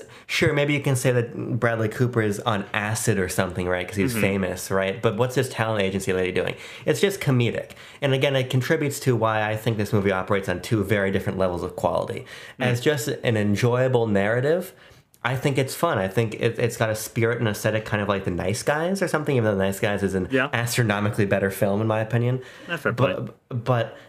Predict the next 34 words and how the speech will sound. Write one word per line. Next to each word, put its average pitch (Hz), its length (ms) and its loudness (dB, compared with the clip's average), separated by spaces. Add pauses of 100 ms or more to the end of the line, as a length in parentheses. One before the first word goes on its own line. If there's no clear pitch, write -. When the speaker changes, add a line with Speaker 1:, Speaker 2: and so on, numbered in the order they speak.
(160)
Speaker 1:
like, 120 440 -2 (460)
th-, 156 300 -4
none 147 300 2
of 170 120 2
these 160 200 2
things 135 260 0
feed 131 400 0
into 117 180 2
anything 110 440 -2
deeper. 95 420 -4
So 110 240 0
I, 117 320 0
I 127 100 0
do 208 160 2
think 208 180 0
it 131 80 2
is 113 120 0
funny. 95 260 0
I 101 120 -2
like 123 120 0
the 120 80 -2
talent 110 300 0
agency 98 320 0
scene 95 180 0
a 85 60 -2
lot. 85 180 -2
I 87 60 -2
think 104 180 -2
Bradley 95 260 0
Cooper, 98 300 -2
again, 90 240 -2
steals 92 400 -2
the 101 60 0
show 90 420 -2